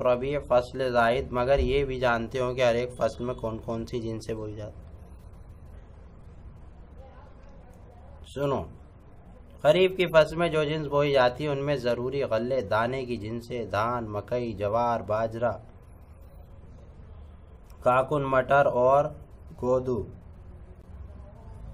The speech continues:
दाल की जिन्सें अरहर, माश, मूंग, मोट, लोबिया।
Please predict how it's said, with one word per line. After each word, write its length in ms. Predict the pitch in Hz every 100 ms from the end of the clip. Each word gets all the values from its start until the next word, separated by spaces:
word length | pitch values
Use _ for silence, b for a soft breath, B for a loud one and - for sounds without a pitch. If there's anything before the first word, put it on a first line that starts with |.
| - - 113
दाल 360 | 127 143 160
की 140 | 165 170
जिन्सें 340 | 151 147 156
अरहर, 540 | 151 135 123 131 139 127
माश, 480 | 120 127 135 127 -
मूंग, 480 | 117 127 131 127 110
मोट, 460 | 120 135 127 -
लोबिया। 500 | 110 117 120 123 113